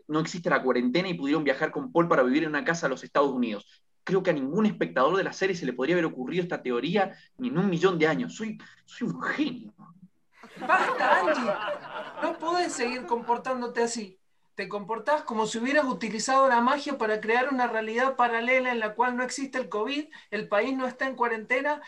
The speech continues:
Speaker 2: y podemos vivir juntos en una casa en los Estados Unidos.
Speaker 1: ¿Viste? No te lo puedo creer. Es justo lo que yo estaba pensando. Esta serie me vuela la cabeza.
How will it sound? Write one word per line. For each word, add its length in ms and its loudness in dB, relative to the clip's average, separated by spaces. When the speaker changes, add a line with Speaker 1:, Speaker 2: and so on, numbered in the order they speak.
Speaker 2:
y 120 -10
podemos 440 2
vivir 300 -4
juntos 540 -6
en 100 -6
una 240 -4
casa 320 -2
en 60 -6
los 120 -8
Estados 440 -2
Unidos. 380 -10
Speaker 1:
¿Viste? 460 4
No 140 0
te 80 6
lo 160 8
puedo 200 10
creer. 320 4
Es 220 10
justo 260 10
lo 100 12
que 100 10
yo 80 8
estaba 260 8
pensando. 440 6
Esta 260 6
serie 460 4
me 100 4
vuela 360 8
la 120 8
cabeza. 460 2